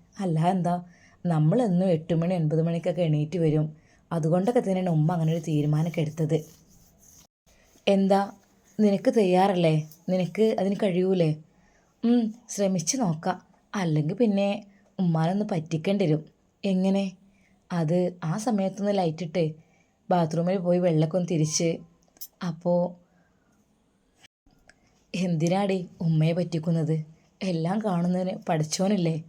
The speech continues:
പഠിച്ചോൻ്റെ മേലുണ്ടോ? ഉം? എല്ലാം കാണുന്നുണ്ടല്ലോ. നമ്മൾ ഏത് റൂമിൽ എങ്ങനെ എന്ത് തെറ്റ് ചെയ്താലും അതെല്ലാം അള്ളാഹു കാണുന്നുണ്ടല്ലോ. നമ്മൾ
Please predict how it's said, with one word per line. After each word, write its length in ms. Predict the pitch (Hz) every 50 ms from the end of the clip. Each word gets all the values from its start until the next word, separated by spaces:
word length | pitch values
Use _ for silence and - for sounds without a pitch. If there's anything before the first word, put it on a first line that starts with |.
| - _ - - _ _ _ _ _ _ -
പഠിച്ചോൻ്റെ 500 | 185 175 160 160 - - 226 247 254 277
മേലുണ്ടോ? 460 | 247 208 180 170 180 175 151 156 156 151 - - _ _ _ _ _ _ _ _ -
ഉം? 180 | 190 196 220 240 247 247 - - _ _ _ _ _ _ _ _ _ -
എല്ലാം 360 | - 185 170 160 160 170 202 233
കാണുന്നുണ്ടല്ലോ. 720 | 233 240 208 190 190 196 220 233 220 214 196 196 175 160 156 -
നമ്മൾ 300 | 170 175 160 160 170 190 202
ഏത് 240 | 175 165 196 220 269 247
റൂമിൽ 300 | 214 196 185 190 196 185
എങ്ങനെ 300 | 170 156 170 185 220 226
എന്ത് 240 | 196 190 202 214 277
തെറ്റ് 260 | 269 240 254 - 214
ചെയ്താലും 500 | 202 214 202 185 185 185 180 185 190 180 - - _ _ _ _ _ _ -
അതെല്ലാം 480 | 185 170 151 160 170 175 175 175 180 - - 196
അള്ളാഹു 380 | 175 165 165 165 165 165 208 233
കാണുന്നുണ്ടല്ലോ. 760 | - 190 165 160 165 175 190 208 196 185 170 160 156 156 147 - - - - _ _ - - - - _ -
നമ്മൾ 420 | 196 175 175 156 156 156 160 185